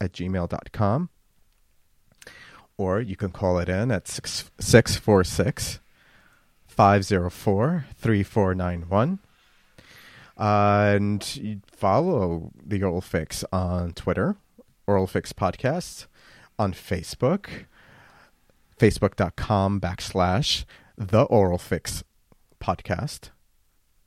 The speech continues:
and Google Plus, the Oral Fix on Google Plus.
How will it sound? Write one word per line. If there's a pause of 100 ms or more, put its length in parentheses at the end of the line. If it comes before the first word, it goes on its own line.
(500)
and (840)
Google
Plus,
the
Oral
Fix
on
Google
Plus.